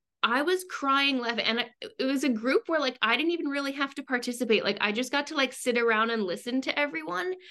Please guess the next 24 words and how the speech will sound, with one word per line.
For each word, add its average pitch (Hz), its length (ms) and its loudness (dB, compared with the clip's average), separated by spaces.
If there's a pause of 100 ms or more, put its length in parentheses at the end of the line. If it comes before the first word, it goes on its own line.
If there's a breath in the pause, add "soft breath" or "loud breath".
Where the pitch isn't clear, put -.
(340 loud breath)
and 247 180 2
I 240 200 2
was 339 260 2
dying 202 500 4
laughing 185 800 -4 (360)
all 214 260 2
the 214 80 2
time. 196 560 -2
Like, 208 180 2
I 208 120 4
would 233 140 4
do 214 160 2
tech, - 460 -2
so - 160 0
that 196 200 0
way 196 80 0
I 196 100 0
would 208 100 0
get 214 140 -2
to, 233 100 -2
like, 170 280 -2 (140)
be 214 160 4
around 196 560 2
everyone, 277 720 -2